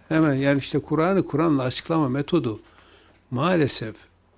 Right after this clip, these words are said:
sahabeden sonra unutturulduğu için yepyeni bir din icat etmişler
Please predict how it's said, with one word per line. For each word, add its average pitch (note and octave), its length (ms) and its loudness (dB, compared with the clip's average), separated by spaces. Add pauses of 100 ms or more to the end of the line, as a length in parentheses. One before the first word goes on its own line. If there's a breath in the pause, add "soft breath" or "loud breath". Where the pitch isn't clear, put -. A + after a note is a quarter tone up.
(280)
sahabeden C3+ 640 0
sonra C#3 320 -4
unutturulduğu C#3+ 800 -2
için C#3 380 -2
yepyeni D3+ 580 2
bir C3+ 160 -4
din F#3 220 4
icat B2+ 500 0
etmişler E3+ 560 -6